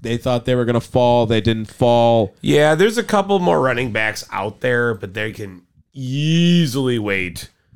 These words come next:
Speaker 2: uh, for that.
Speaker 1: Maybe could, they didn't really love any of the interior linemen or guards, so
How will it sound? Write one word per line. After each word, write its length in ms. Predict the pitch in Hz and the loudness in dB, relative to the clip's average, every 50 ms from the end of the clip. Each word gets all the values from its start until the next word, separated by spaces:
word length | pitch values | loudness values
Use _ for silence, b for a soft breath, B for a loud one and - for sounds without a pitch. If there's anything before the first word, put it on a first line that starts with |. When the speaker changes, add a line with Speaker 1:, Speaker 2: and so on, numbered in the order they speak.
| _ _ _ _ _ _ - | _ _ _ _ _ _ -8
Speaker 2:
uh, 220 | 101 101 95 95 | -6 -4 -4 -4
for 180 | 98 - 120 95 | -4 -6 -8 -6
that. 420 | 92 95 92 90 85 85 87 - | -6 -6 -6 -4 -6 -6 -6 -4
Speaker 1:
Maybe 260 | 123 131 139 139 135 131 | 0 0 2 2 2 0
could, 280 | - 139 135 135 127 - | 0 0 0 0 0 0
they 160 | 143 139 139 | 0 0 2
didn't 200 | 139 143 139 131 | 0 0 0 2
really 200 | 135 135 135 131 | 2 4 4 4
love 280 | 131 131 131 131 123 | 4 4 4 2 2
any 200 | 127 131 123 127 | 0 0 0 0
of 80 | 123 120 | 0 0
the 240 | 113 110 104 117 127 | 0 -2 -2 -4 -4
interior 580 | 131 127 120 - 131 135 127 123 120 120 123 | -4 -4 -4 -2 0 0 2 2 4 4 2
linemen 480 | 120 117 120 120 120 120 120 120 120 117 | 2 2 0 0 0 0 0 0 -2 -2
or 120 | 113 107 | -2 -4
guards, 600 | 101 101 110 117 117 120 120 117 117 117 117 107 | -4 -2 -2 0 2 2 2 2 0 0 -4 -8
so 560 | - - - - 104 101 101 101 98 98 98 | -10 -10 -6 -2 0 2 2 2 2 2 0